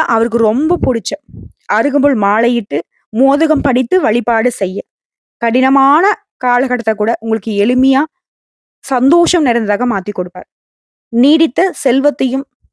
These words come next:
வாழ்க்கையும் வளமாக மாத்திருவார். அடுத்து போற நட்சத்திரம். எல்லா விதமான செயல்பாடுகளும் துணிவும் ஒரு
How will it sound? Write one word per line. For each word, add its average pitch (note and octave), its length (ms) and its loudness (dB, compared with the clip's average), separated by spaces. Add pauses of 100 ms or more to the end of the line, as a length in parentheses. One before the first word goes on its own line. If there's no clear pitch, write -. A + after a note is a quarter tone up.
(640)
வாழ்க்கையும் C4 600 0
வளமாக G#3+ 380 0
மாத்திருவார். F3+ 560 -4 (200)
அடுத்து B3 260 -2
போற C#4+ 200 2
நட்சத்திரம். - 400 -6 (840)
எல்லா B3 440 4
விதமான C#4 360 2
செயல்பாடுகளும் C4+ 600 -2
துணிவும் C#4 420 -2 (360)
ஒரு A3+ 160 4